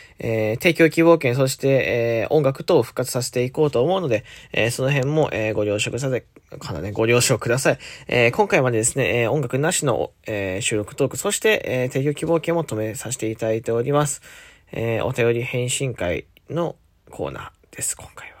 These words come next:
ちなみに。はい。えー、まあ、いろんなね、お便りもらってて、うん。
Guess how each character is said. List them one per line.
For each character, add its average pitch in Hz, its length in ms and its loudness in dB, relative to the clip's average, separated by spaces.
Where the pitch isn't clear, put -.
ち - 160 -10
な - 60 -18
み - 60 -20
に。 - 20 -20
は - 320 -12
い。 98 140 -10
え 117 420 4
ー、 - 20 4
ま 156 60 6
あ、 135 100 0
い - 80 2
ろ 262 140 6
ん 294 60 2
な 285 120 4
ね、 269 100 4
お 220 100 4
便 208 200 2
り 139 100 0
も 110 140 0
ら 110 60 0
っ 110 60 -6
て - 140 -8
て、 - 380 -2
う - 40 -12
ん。 98 220 -10